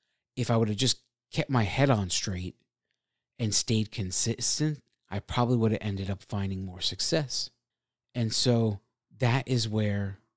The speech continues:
I decided this time around, I would concentrate on consistency at all costs, being consistent regardless of the situation, so that I can eliminate anomalies.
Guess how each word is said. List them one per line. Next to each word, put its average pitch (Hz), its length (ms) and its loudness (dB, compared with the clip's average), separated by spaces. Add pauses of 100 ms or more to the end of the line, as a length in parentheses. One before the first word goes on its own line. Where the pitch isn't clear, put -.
(540)
I 117 160 2
decided 101 600 0
this 185 240 0
time 98 300 0
around, 92 540 -4 (1000)
I 117 140 4
would 113 260 4
concentrate 127 640 0
on 110 300 4 (320)
consistency 101 1160 0
at 104 140 -4
all 107 260 0
costs, - 680 -4 (580)
being 143 320 2
consistent 139 840 0 (360)
regardless 113 680 2
of 104 120 0
the 107 60 -4
situation, 101 760 -2 (720)
so 117 220 4
that 98 300 0 (200)
I 113 220 2
can 113 220 0
eliminate 101 760 2 (800)
anomalies. 110 840 0